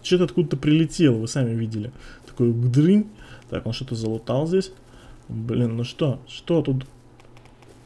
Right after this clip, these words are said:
Где-то ещё пальба. Я же не могу везде быть. И Т П через, через ники тоже не очень удобно. Потому что я не знаю даже, кто там стреляется и где стреляется.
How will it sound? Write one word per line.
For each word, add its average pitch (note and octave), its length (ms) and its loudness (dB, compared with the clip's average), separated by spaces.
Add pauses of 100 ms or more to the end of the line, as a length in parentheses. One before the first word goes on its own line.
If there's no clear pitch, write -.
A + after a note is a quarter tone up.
(460)
Где-то B2 260 -4
ещё C#3 240 2
пальба. C3+ 500 2
Я B2+ 140 2
же C3 100 0
не E3 60 -2
могу G3+ 160 2
везде D#3 420 2
быть. C3 300 0
И A#2+ 100 -4 (120)
Т D3+ 80 0
П E3+ 160 0 (240)
через, C3 320 -8 (100)
через C3+ 240 0
ники D#3 220 0
тоже C3 260 0
не B2+ 100 2
очень B2+ 240 -2
удобно. C#3 400 0 (160)
Потому - 140 -20
что - 120 -4
я C#3 60 4
не C#3+ 60 2
знаю E3 200 2
даже, C3+ 180 2
кто F3 160 0
там C#3 160 0
стреляется C3+ 640 0
и A#2+ 60 0
где B2+ 220 0
стреляется. B2 600 -4